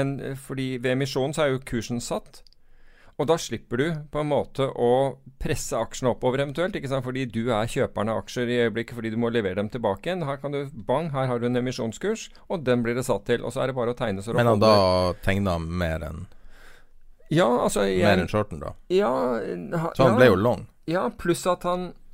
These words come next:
Speaker 1: utstedte opsjo-, opsjoner. For han gikk jo, ja, det er helt riktig, for han gikk jo long, og da gikk han jo ut og sa at dette her skulle kraftig oppover. Og så i tillegg til å, å, men der, der er det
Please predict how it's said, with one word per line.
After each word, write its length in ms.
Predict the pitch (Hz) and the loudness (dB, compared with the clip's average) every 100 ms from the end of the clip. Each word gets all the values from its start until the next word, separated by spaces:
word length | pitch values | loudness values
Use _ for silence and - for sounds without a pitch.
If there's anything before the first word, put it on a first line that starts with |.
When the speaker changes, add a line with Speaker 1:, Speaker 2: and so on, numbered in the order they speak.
| - | -6
Speaker 1:
utstedte 560 | 139 135 - 143 139 | -4 -4 -4 -4 -2
opsjo-, 400 | 143 - 123 120 - - - - | -4 -2 -2 -2 -4 -8 -6 -4
opsjoner. 640 | 135 - 113 107 120 104 - - _ - - - - _ - - - - - _ _ _ - - | -4 -2 -2 0 0 0 -6 -18 _ -20 -20 -20 -20 _ -20 -20 -20 -20 -20 _ _ _ -12 -2
For 160 | 147 | 2
han 120 | 160 143 | 2 2
gikk 160 | 131 | 0
jo, 80 | 170 160 | 2 2
ja, 80 | 170 | 2
det 140 | 160 | 0
er 80 | 147 | 0
helt 160 | 139 127 | 0 -4
riktig, 160 | - 123 | -4 -4
for 120 | 143 | 0
han 100 | 131 | -2
gikk 160 | 131 | 0
jo 80 | 147 | 2
long, 160 | 135 151 | 2 2
og 100 | 139 | 0
da 40 | 135 | 2
gikk 160 | 113 120 | 2 0
han 120 | 131 | 2
jo 60 | 120 | 0
ut 160 | 95 131 | 0 -4
og 40 | |
sa 180 | - 110 | -2 -4
at 80 | 120 | -2
dette 160 | 117 113 | -4 -4
her 160 | 104 | -4
skulle 320 | - 107 110 113 113 117 - | -4 -4 -2 -2 -2 -6 -8
kraftig 640 | - 131 131 - - 117 | -6 -6 -8 -12 -4 -2
oppover. 460 | 104 - 123 202 156 - - - _ - - | -2 -2 0 -2 -4 -16 -20 -20 _ -20 -2
Og 80 | 143 | -2
så 540 | 135 - 131 135 147 151 | -2 -2 2 2 2 0
i 80 | 143 | -4
tillegg 440 | 135 160 110 107 - | -4 -2 0 -2 -2
til 140 | 127 135 | -4 -2
å, 40 | 135 | -2
å, 180 | - 135 131 135 117 | -2 0 2 0 0
men 140 | 143 147 143 - - - | -2 -2 -4 -8 -12 -4
der, 220 | 127 113 | -2 0
der 220 | 127 127 139 | 0 2 0
er 40 | |
det 80 | 127 | -2